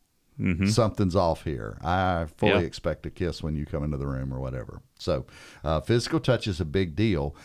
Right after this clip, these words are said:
Speaker 2: Um, it, that also means that to withhold that is really a big, big deal. So to not touch, to cross your arms, to go around away so that you're not actually physically touching a person is, is, uh,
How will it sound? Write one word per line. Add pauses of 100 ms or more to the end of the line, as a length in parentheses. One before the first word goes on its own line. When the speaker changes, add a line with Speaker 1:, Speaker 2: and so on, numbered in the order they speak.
(140)
Speaker 2:
Um,
it,
that
also
means
that
to
withhold
that (400)
is
really
a
big,
big
deal.
So (260)
to
not
touch,
to
cross
your
arms,
to
go
around
away (260)
so
that
you're
not
actually (220)
physically
touching
a
person (300)
is,
is,
uh,